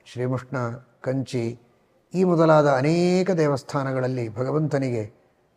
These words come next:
ವಿಶೇಷವಾದ ಸೇವೆಯನ್ನು ಸಮರ್ಪಣೆ ಮಾಡಿದ ಮಹಾನುಭಾವರು. ಅಲ್ಲಿ ವಿಶೇಷವಾದಂತಹ, ಅಲ್ಲಿರುವಂತಹ ದೇವಸ್ಥಾನದ ಅರ್ಚಕರಿಂದ ಮನ್ನಣೆಯನ್ನು ಪಡೆದಂಥವರು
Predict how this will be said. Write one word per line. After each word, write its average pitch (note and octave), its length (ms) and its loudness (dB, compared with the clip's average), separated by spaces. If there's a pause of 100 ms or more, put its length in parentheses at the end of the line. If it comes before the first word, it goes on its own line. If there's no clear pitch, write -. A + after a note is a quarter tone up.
(100)
ವಿಶೇಷವಾದ E3 800 4
ಸೇವೆಯನ್ನು D3+ 960 2
ಸಮರ್ಪಣೆ D3 440 -4
ಮಾಡಿದ B2 260 -2
ಮಹಾನುಭಾವರು. A#2+ 920 -6 (560)
ಅಲ್ಲಿ D3 240 2
ವಿಶೇಷವಾದಂತಹ, C3 1200 0 (1200)
ಅಲ್ಲಿರುವಂತಹ B2 840 -2
ದೇವಸ್ಥಾನದ B2+ 840 -2 (500)
ಅರ್ಚಕರಿಂದ B2+ 640 0 (300)
ಮನ್ನಣೆಯನ್ನು C3 580 -2
ಪಡೆದಂಥವರು C3 720 -2